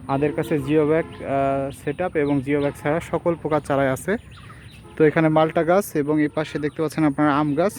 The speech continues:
এগুলো জিও ব্যাগ সেটআপ, ড্রাম সেটআপ, ফলসহ গাছ। এছাড়াও আমাদের কাছে ফল বাদেও বিভিন্ন চারা গাছ আছে। এই যে দেখতে পাচ্ছেন এগুলো হবে, এগুলো আম চারা। এই যে এটা হচ্ছে আমাদের মিয়াজাকির বেড, আপনারা বিশেষ করে যারা সূর্য ডিম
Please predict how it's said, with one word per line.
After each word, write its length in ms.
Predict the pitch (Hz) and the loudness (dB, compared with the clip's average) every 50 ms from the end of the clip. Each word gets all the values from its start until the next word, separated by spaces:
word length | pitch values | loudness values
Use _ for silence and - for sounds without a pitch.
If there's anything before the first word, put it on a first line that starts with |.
| - - | -12 -4
এগুলো 340 | - 143 135 143 147 147 143 | -2 -2 0 2 2 0 0
জিও 220 | 131 139 151 151 143 | 2 2 0 2 2
ব্যাগ 140 | 147 147 - | 0 -2 -2
সেটআপ, 320 | - - 151 - 165 151 | -4 -4 -2 0 0 0
ড্রাম 280 | 143 139 143 135 139 143 | 2 2 2 2 2 0
সেটআপ, 340 | - - 156 - 175 196 214 - - - - - - - - - - - - - - | -2 -4 0 2 2 2 2 -2 -16 -20 -20 -20 -20 -20 -20 -20 -20 -20 -20 -14 -2
ফলসহ 440 | - - 151 151 - - 151 151 147 | 2 2 2 2 2 2 0 2 4
গাছ। 320 | 156 165 196 - - - - - - - | 6 4 4 4 0 -12 -16 -16 -8 -2
এছাড়াও 340 | 143 151 - - 180 180 175 | -2 0 2 2 2 4 4
আমাদের 280 | 165 160 156 165 156 | 4 4 2 2 2
কাছে 340 | - - 160 - - 170 165 | 0 -2 -4 -2 0 -2 -2
ফল 240 | - - 185 185 185 | 0 0 0 2 4
বাদেও 240 | 175 175 160 175 170 | 2 2 2 2 2
বিভিন্ন 340 | 160 151 147 156 160 160 | 0 0 0 0 -2 -2
চারা 240 | 151 - 151 143 143 | -2 -2 -2 -2 -2
গাছ 180 | 139 143 139 - | -2 -4 -6 -6
আছে। 260 | 143 - - 180 220 - - - - - - - - - - - - - - | -10 -10 -8 -10 -10 -12 -14 -20 -20 -20 -20 -20 -20 -18 -18 -18 -18 -12 -4
এই 100 | 147 147 | -4 0
যে 100 | 135 151 | 0 2
দেখতে 260 | 139 147 143 - - 160 | 2 2 0 0 0 -2
পাচ্ছেন 220 | 147 - - 156 | -2 0 0 0
এগুলো 260 | 147 139 139 151 151 | 0 2 2 2 2
হবে, 280 | 147 147 135 143 180 220 - - - - | 2 2 2 2 0 0 0 -4 -12 -4
এগুলো 300 | 143 143 139 143 156 165 | -2 -2 0 2 2 2
আম 220 | 165 156 143 143 143 | 2 2 2 0 -2
চারা। 280 | - 151 139 151 185 214 - - - - - - - - - - - - - - - - - | -2 -2 -2 -2 -2 -4 -6 -12 -20 -20 -20 -20 -20 -20 -20 -20 -20 -20 -20 -20 -18 -10 -6
এই 100 | 143 139 | -4 -2
যে 160 | 135 156 147 | -2 0 -2
এটা 140 | 139 - 165 | 0 2 2
হচ্ছে 220 | 165 156 - - | 2 0 0 -4
আমাদের 240 | 170 160 151 160 147 | -2 0 0 0 0
মিয়াজাকির 640 | 143 147 165 185 185 180 156 165 156 - 180 156 | -2 -2 -2 0 0 0 0 -2 -4 -4 -6 -6
বেড, 280 | 139 131 147 160 185 196 - - - - - - - - - - - - - - - - - - - - | -4 -2 -2 -2 -2 -4 -12 -18 -20 -20 -20 -20 -20 -20 -20 -20 -20 -20 -20 -20 -20 -20 -20 -20 -12 -8
আপনারা 340 | 131 139 - - 151 156 147 | -8 -8 -6 -4 -2 -2 -2
বিশেষ 320 | 143 147 - 175 156 - | -2 -4 -8 -8 -10 -8
করে 200 | - 170 151 151 | -6 -4 -2 0
যারা 220 | 143 151 151 156 143 | 0 0 0 -2 -4
সূর্য 420 | - - - 196 185 165 175 175 | -6 -6 -6 -6 -4 -2 -2 -2
ডিম 280 | 156 151 165 190 226 | 0 0 -2 -2 -2